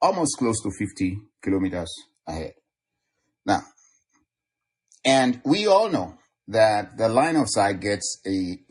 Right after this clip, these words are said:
vantage point, you know, from height. So if, if, if I'm standing, you know,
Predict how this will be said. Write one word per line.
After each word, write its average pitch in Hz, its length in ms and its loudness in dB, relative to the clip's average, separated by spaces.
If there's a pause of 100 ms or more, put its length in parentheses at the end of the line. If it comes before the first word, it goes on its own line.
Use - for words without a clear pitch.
(120)
vantage 143 460 0
point, 87 300 -4 (680)
you 104 120 -6
know, 90 120 -8
from 92 260 -4
height. - 320 -2 (720)
So - 460 2 (140)
if, 127 200 6 (1160)
if, 120 160 0 (540)
if 127 240 2
I'm 110 140 4
standing, 120 640 2 (760)
you 110 180 -2
know, 90 220 -6